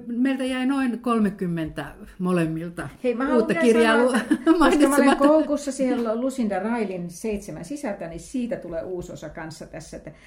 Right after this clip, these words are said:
Speaker 2: tämmöisen, niinku, vähän erityyppisestä kirjasta vielä yksi maininta.
Speaker 1: No niin,
Speaker 2: Mm.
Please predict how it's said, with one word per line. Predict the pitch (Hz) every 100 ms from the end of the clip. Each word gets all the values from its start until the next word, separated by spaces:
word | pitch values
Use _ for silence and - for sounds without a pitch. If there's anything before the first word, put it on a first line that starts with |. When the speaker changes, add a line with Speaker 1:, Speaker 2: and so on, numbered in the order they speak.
| - -
Speaker 2:
tämmöisen, | 170 151 170
niinku, | 170 175 170 _ _ -
vähän | 175
erityyppisestä | 185 175 160 156 156 180 185 -
kirjasta | - 175 - - 143
vielä | 147 -
yksi | - -
maininta. | 196 - 208 - - 202 196
Speaker 1:
No | 190
niin, | - 240
Speaker 2:
Mm. | 226